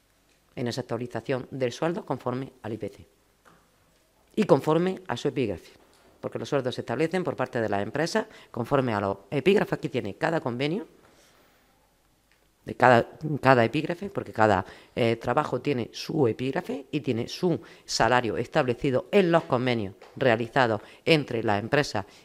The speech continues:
y los trabajadores, y eso está establecido por ley. Así que aquí nadie compra a nadie, ni nadie se le ocurre ni esto ni lo otro. Aquí simplemente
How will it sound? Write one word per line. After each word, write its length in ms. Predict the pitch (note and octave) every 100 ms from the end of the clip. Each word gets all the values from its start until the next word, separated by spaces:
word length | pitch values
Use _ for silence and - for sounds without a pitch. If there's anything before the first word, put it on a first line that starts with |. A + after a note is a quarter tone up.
| -
y 120 | F3
los 160 | C#3+ -
trabajadores, 540 | A2 B2+ D#3+ E3+ - - - _ _ _ _ _ _ _ _
y 60 | D3
eso 100 | B2
está 140 | -
establecido 400 | A#2 A#2 A#2 D3+
por 120 | - F#2
ley. 180 | - _ _ _ _ - _ _ - -
Así 180 | B2
que 80 | C3+
aquí 180 | B2 E3+
nadie 320 | F#3+ F#3 E3
compra 420 | - F3+ E3+ D3+
a 40 | A#2+
nadie, 380 | C3+ D#3+ C#3+ D3+
ni 100 | A#2+
nadie 240 | B2 C#3
se 140 | -
le 80 | A#2+
ocurre 360 | G#2+ C#3 C#3+ C3+
ni 180 | C3 B2
esto 240 | - C#3
ni 120 | B2
lo 120 | F#2+
otro. 240 | G2+ - - - - -
Aquí 160 | C#3
simplemente 680 | F3 F3+ E3+ F3+ F3+ F3 E3